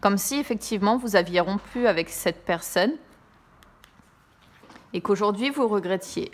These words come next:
Alors, est-ce que c'est pas une personne qui a traversé votre vie aussi à un moment donné ?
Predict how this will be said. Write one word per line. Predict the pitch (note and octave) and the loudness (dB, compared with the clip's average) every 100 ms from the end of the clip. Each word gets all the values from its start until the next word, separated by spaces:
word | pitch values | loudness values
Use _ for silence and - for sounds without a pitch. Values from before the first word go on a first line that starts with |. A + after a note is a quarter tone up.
| - | 2
Alors, | F#3 G#3 | 4 4
est-ce | C4+ | 2
que | D#4+ | -4
c'est | D4+ | -6
pas | C4 A#3 | -2 0
une | G#3 | 0
personne | G3 G3+ A#3 | -2 -2 -2
qui | A3+ F#3+ | 0 -2
a | |
traversé | F3 F#3 F3 F#3 - | 0 0 0 -2 -4
votre | G3+ F#3 - F3+ | -2 -4 -4 -8
vie | E3 G3+ | -6 -4
aussi | F#3+ E3+ - | -4 -6 -4
à | G#3 | -2
un | |
moment | D#3+ D#3 D#3 | -2 -2 -4
donné ? | D#3 E3 E3+ A3+ | -4 -4 -2 -2